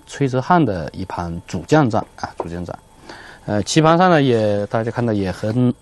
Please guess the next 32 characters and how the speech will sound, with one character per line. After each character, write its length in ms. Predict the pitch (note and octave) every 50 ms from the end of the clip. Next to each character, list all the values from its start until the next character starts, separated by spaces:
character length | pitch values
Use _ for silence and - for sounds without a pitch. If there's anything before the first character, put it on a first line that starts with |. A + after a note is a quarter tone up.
| _ _
很 180 | - - A2
明 180 | G#2+ A2+ C#3 F3
显 220 | E3 - B2 - -
啊， 160 | - A2 G#2+
很 140 | G2+ - G2
明 140 | G2 A2+
显。 120 | A2 - D#2+ - _ - - - - - - - - - - -
黑 80 | C3+
棋 200 | B2+ - - B2
刚 180 | A2+ B2 B2 A#2
才 240 | A#2 A#2+ A#2 A#2 A2+
跳 300 | - - - E3 D3+ C#3
完 180 | C#3 C3+ C3+
以 20 | B2+
后 200 | A#2 - C#3+ C3+
呢， 120 | B2+ A#2 -
黑 100 | - A#2+
棋 160 | A2 - -
在 200 | G#2 - A2+ A2
右 180 | G#2+ A2 A2+ A2
上 240 | G#2 - A2 G#2 G2
呢 100 | F#2+ F2+ - - - - - - - - - - - - _
有 460 | - F2+ E2+ D#2+ D#2 D#2+ D2+ C2+ C#2 - - - - -
很 240 | - - - F2 E2+
大 200 | - - G#2 G2+
的 340 | F#2+ - E2 D2+ C#2 C2+ - - -
模 300 | - F#2 E2+ E2 G#2 C#3
样 100 | E3+ - - - - - - _ _ _
啊。 120 | - - - - _ _ _ - - - - - - _ _
白 220 | _ G2+ G#2 C#3 D#3
棋 200 | - - - A2
呢， 140 | A2 A2+